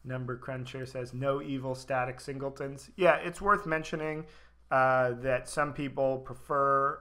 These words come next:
other types of architecture. In this case, I think this is appropriate, but obviously some folks don't like it. And whatever design patterns you prefer, go for it. You know, there is really no one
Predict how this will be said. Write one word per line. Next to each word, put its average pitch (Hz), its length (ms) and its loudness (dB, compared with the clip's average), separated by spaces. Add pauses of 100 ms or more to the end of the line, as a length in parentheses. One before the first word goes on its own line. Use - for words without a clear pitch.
other 143 340 2
types 131 320 -4
of 131 120 -4
architecture. 143 760 -2 (500)
In 135 120 -6
this 147 220 -4
case, 135 500 -2 (320)
I 131 100 -2
think 127 160 -6
this 131 200 -8
is 127 80 -6
appropriate, 139 580 2
but 123 80 0
obviously 123 640 0
some 131 200 -4
folks 127 240 -2
don't 123 180 -2
like 131 240 0
it. 131 240 0
And 127 280 -4
whatever 170 540 4 (300)
design 135 560 4
patterns 131 600 2
you 131 180 -4
prefer, 135 800 4 (560)
go 110 160 -2
for 104 240 -8
it. - 80 -12 (160)
You 131 140 -8
know, 123 180 -4
there 131 220 -2
is 135 160 -4
really 139 440 0
no 127 720 0
one 127 600 -4